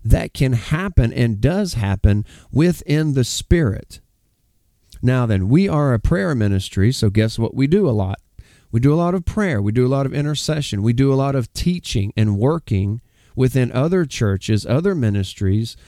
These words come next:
and we raise up prayer groups, we raise up intercessory groups, and we teach the revelation of prayer as it was intended to be taught.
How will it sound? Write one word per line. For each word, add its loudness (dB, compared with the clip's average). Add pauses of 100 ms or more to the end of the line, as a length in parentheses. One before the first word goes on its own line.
(220)
and 4
we 4
raise 2
up 0
prayer 0
groups, -2
we 4
raise 2
up -2 (180)
intercessory 0
groups, -2 (1300)
and 2
we 0
teach 2
the 2
revelation 2
of -4
prayer 0 (600)
as 0
it 0
was 2
intended 0
to -2
be 2
taught. -8